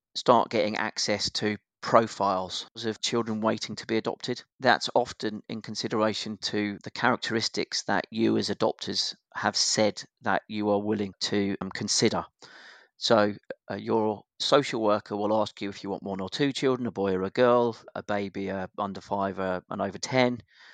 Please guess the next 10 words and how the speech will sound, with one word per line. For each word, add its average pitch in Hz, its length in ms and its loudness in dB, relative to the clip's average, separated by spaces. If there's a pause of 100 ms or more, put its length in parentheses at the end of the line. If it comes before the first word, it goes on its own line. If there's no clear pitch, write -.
(400)
and 101 180 -2
then 107 280 -4 (160)
considerations 104 720 -2
around 98 440 0 (160)
whether 98 540 0
there 98 320 -2 (100)
is 101 260 -4 (140)
any 101 480 -6
mental 101 300 -2
health, 120 420 2